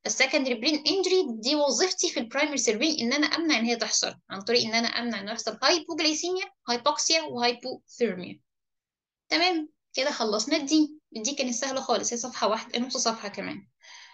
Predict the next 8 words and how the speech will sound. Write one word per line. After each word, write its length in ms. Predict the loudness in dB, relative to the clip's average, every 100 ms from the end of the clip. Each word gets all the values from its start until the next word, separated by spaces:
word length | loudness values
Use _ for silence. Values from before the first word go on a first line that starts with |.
| 0
تمام؟ 320 | 4 4 2
اهم 200 | 0 0
حاجه 220 | 2 2
في 100 | 2
الدي 220 | -2 -2 -2
جلاسكو 440 | 0 0 0 0
كوما 220 | 2 2
سكيل، 400 | 0 0 4 4